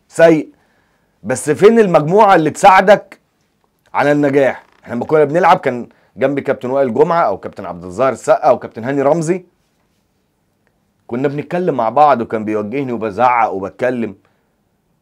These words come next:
كان في، في تفاهم ما بين اللعيبة ما بين بعض. عشان كده احنا وصلنا لمرحلة إن الحمد لله كنا بننايم أفريقيا من، من ال-، من المغرب زي ما بيتقال، كان كله بيخاف مننا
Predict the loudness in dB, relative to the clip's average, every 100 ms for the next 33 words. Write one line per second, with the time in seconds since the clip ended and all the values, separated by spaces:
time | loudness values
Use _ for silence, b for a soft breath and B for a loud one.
0 | _ -12 -10 -6 -4 -4 -4 -4 -4 2
1 | 6 6 4 -2 -4 -4 -2 -2 -2 -2
2 | -2 -2 -2 4 4 4 0 -12 -6 -4
3 | -2 -2 -4 -4 -4 -2 -2 -2 2 4
4 | 2 0 b b b -8 -4 -2 0 0
5 | 0 2 2 0 B B -4 4 4 4
6 | 2 0 0 4 2 4 -2 -2 -2 -2
7 | -2 -6 -4 -2 2 4 4 2 -4 0
8 | 0 0 0 -2 -2 -2 -4 -2 -2 -4
9 | -4 -4 0 -2 -4